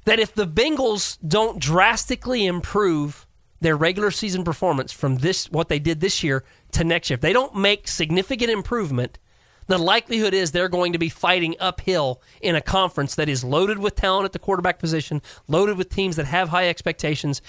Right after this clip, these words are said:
and teams that are looking to bounce back from a year that you can't account for injury, but you can't also expect it to happen for a second year in a row if you're the Browns or if you're the Ravens or if you're whomever.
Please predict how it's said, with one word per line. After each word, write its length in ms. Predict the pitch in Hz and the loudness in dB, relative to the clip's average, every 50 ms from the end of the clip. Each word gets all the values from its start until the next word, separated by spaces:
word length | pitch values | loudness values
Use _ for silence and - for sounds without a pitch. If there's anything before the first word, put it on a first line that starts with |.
| - - - - | -16 -10 0 2
and 180 | 190 180 175 | 2 2 2
teams 260 | - - 208 202 185 156 | 0 0 0 0 0 2
that 80 | 180 170 | 2 2
are 80 | 160 151 | 2 2
looking 400 | 151 165 180 - - 185 175 - | 0 -2 -2 -2 0 -2 0 0
to 100 | 165 147 | -2 0
bounce 300 | 151 165 165 165 - - | 0 0 0 0 -2 -2
back 260 | - 160 160 143 - | 0 0 0 0 -2
from 140 | - 156 147 | -4 -4 -4
a 40 | |
year 320 | 151 156 160 160 156 151 - - - - - | -2 0 0 0 0 0 -2 -4 -12 -10 -2
that 260 | 170 180 175 - - _ _ _ _ _ _ _ _ _ _ _ _ _ _ _ _ _ - | 0 0 0 0 -4 _ _ _ _ _ _ _ _ _ _ _ _ _ _ _ _ _ -6
you 100 | 196 160 | -4 0
can't 300 | - - 208 202 - - | 2 2 2 2 0 -4
account 380 | - - - 220 254 277 - | -4 -2 0 0 0 -2 -2
for 100 | - 233 | -2 -2
injury, 320 | 254 233 220 196 214 226 220 | 0 0 0 0 0 -2 0
but 220 | 175 165 - - | -2 -2 -4 -4
you 40 | 165 | -2
can't 240 | - 165 139 - - | 0 0 0 0 2
also 340 | 175 202 190 - - 175 160 | 0 0 0 0 0 0 0
expect 560 | 147 - - - - - - 180 - - - | 0 0 0 -2 -2 0 -2 -2 -2 -2 -4
it 160 | 170 - - | -4 -4 -4
to 80 | 160 143 | -6 -4
happen 420 | 143 170 160 156 - 151 147 139 - - - - - | 0 0 0 0 0 -2 -2 -4 -4 -8 -16 -10 -2
for 120 | - 147 | 0 0
a 60 | 139 | 2
second 320 | - - 170 151 - - 139 | 2 0 -2 -2 -2 -4 -2
year 120 | 156 151 | -2 0
in 60 | 139 | 2
a 40 | 143 | 2
row 100 | 147 139 | 2 2
if 140 | 120 - - | 0 0 -2
you're 80 | 143 | -4
the 80 | 127 120 | -2 0
Browns 340 | 123 143 147 135 123 117 120 | 2 2 2 2 0 -2 -4
or 60 | 120 | -4
if 120 | 113 - | -4 -4
you're 100 | 139 135 | -2 -2
the 80 | 123 123 | 0 2
Ravens 340 | 135 147 143 131 127 120 117 | 2 2 2 0 -2 -2 -2
or 80 | 127 120 | -2 -4
if 140 | 120 - 143 | -4 -2 -2
you're 160 | 139 123 - - - - - - _ | -4 -4 -4 -8 -14 -20 -20 -20 _
whomever. 440 | - 185 165 156 151 143 127 104 | -2 0 2 2 2 0 0 -4